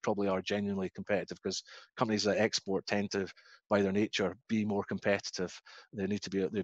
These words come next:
are sharper, they're aware of what the competition is doing, and they're constantly scanning for, for technological changes and other things. So there's a lot of work to do, and that's what Scottish Offshore Wind Energy Council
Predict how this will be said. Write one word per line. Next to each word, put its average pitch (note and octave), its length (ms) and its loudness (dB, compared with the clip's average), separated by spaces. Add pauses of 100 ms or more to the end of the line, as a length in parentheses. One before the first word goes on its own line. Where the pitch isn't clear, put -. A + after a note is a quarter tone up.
(140)
are G2 60 -2
sharper, G#2 480 2
they're F#2 140 0
aware G2 260 2
of F#2+ 120 -4
what F#2+ 200 0 (220)
the - 60 -20
competition G2+ 540 -2
is F2+ 120 -4
doing, F#2 300 -2 (340)
and F#2+ 120 -2
they're F#2 140 -4
constantly G2 300 0
scanning G2 440 2
for, F2+ 380 -4
for F2+ 100 -2
technological F#2+ 680 -4
changes F#2 420 -4
and F#2+ 100 -4
other F#2 140 -2
things. F#2 260 -4
So F#2+ 160 -2 (420)
there's A#2 100 4
a C3 40 10
lot C3+ 80 12
of C3 60 8
work A#2+ 160 10
to A#2 100 -2
do, G#2+ 220 4
and G#2 100 4
that's G#2 220 2
what E2 100 0
Scottish G#2 360 2
Offshore G2 240 0
Wind G2 160 0
Energy G2 400 -2 (340)
Council A2 540 2